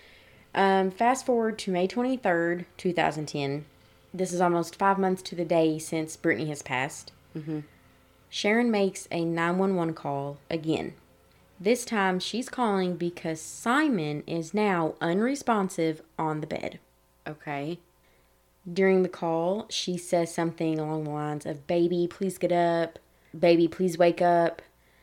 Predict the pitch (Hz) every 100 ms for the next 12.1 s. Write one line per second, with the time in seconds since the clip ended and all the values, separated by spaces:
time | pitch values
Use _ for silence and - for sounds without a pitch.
0 | _ - 185 185 196 185 180 185 180 175
1 | 170 - 170 180 185 160 - 160 165 160
2 | 175 165 165 160 156 156 170 175 180 180
3 | 175 170 160 156 147 147 - 214 180 156
4 | 151 - 165 156 - 170 165 165 156 151
5 | 151 - 165 160 - 170 - 156 160 147
6 | 156 147 - - 147 143 139 - - -
7 | - _ _ _ _ _ _ _ _ -
8 | 147 - - - - - 147 165 160 160
9 | 143 127 127 185 185 160 151 151 170 -
10 | _ - 160 175 151 147 156 156 165 175
11 | 175 175 175 175 180 175 175 185 180 175